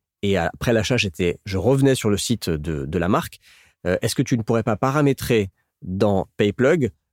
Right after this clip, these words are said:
une page de remerciement qui ne serait pas sur Payplug, mais sur le site de ton client ? Comme ça, tu pourrais mettre le pixel achat, l'événement purchase, sur cette page de remerciement. Il doit y avoir un moyen de récupérer les infos de la ref produit et du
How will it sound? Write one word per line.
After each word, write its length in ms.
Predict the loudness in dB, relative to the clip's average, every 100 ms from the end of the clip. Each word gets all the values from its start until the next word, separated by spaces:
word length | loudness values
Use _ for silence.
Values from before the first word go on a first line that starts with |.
| _
une 200 | 0 0
page 260 | 2 2 2
de 60 | 2
remerciement 800 | 4 2 0 0 2 2 0 -6 _
qui 100 | -8
ne 60 | -4
serait 160 | -4
pas 160 | -2 -4
sur 220 | -4 -4
Payplug, 420 | -4 0 2 4
mais 160 | 2 0
sur 180 | 0 0
le 60 |
site 200 | 0 -2
de 40 | 0
ton 180 | -2
client ? 320 | -2 -2 -2 -4 _ _ _ _ -4
Comme 120 | 0
ça, 200 | 2 0
tu 160 | -2 -6
pourrais 500 | -2 2 2 0 -2 -2
mettre 460 | 2 2 0 -2
le 420 | 0 0 0 -2 -6 _
pixel 460 | -8 -2 0 2 -2 _ _ _
achat, 380 | 0 2 2 2
l'événement 380 | 2 2 2 2
purchase, 600 | -2 0 0 0 -2 -12 _ _
sur 240 | -6 -2 0
cette 180 | 0 2
page 200 | 0 2
de 80 |
remerciement. 600 | 2 2 -2 0 0 0 -4 _ _ _
Il 100 | -4
doit 120 | 0 0
y 20 |
avoir 200 | 0 0
un 60 |
moyen 360 | 2 2 4 2
de 100 | 0
récupérer 460 | -2 -6 -2 2 2
les 180 | 2
infos 480 | 0 0 0 2 2
de 160 | 0 0
la 140 | 0
ref 180 | 0 -4
produit 600 | -4 -2 0 0 0 -2
et 140 | -4 -4
du 560 | -6 -6 -6 -6 -8